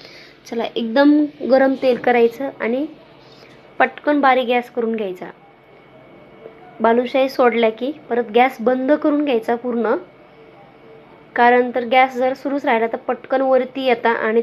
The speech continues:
तळल्या पण जाता लवकर आणि आतून कच्च्या राहता. मी अशा सोडून घेणार आहे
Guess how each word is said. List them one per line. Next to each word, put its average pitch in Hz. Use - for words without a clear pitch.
तळल्या 233
पण 254
जाता 214
लवकर 208
आणि 240
आतून 240
कच्च्या 269
राहता. 190
मी 262
अशा 262
सोडून 269
घेणार 262
आहे 240